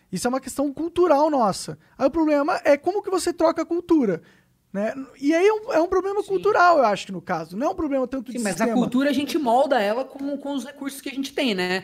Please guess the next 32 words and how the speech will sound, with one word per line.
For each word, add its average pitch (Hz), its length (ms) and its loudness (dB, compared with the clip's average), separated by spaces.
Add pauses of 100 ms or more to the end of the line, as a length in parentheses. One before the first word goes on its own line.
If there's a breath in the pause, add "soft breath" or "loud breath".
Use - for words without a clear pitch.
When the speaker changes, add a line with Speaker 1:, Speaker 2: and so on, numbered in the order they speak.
(160 loud breath)
Speaker 2:
Concorda? 202 400 0
A - 20 -4
gente 175 100 -2
já 180 80 0
falou 190 220 -2
aqui 185 160 -6
de 170 80 -10
vários 185 340 0
estados 180 460 -4
fortes, 170 480 -2
tipo 151 300 -10 (160 loud breath)
Speaker 1:
Claro. 175 160 0 (100)
Speaker 2:
nazismo, 160 440 -4
ideologias 170 600 -2
absurdas, 190 640 -8 (320 loud breath)
que 247 80 -4
moldaram 254 640 2
a 226 60 0
cabeça 208 380 -2
da 196 100 -6
população 214 540 -8
com 247 100 -8
propaganda. 262 720 -4
Speaker 1:
E 226 100 2
olha 247 140 6
a 285 40 4
merda 269 240 4
Speaker 2:
E 330 40 -6
Speaker 1:
que 320 80 0
deu. 254 240 6
Speaker 2:
eu 147 80 -4
tenho, 285 420 -4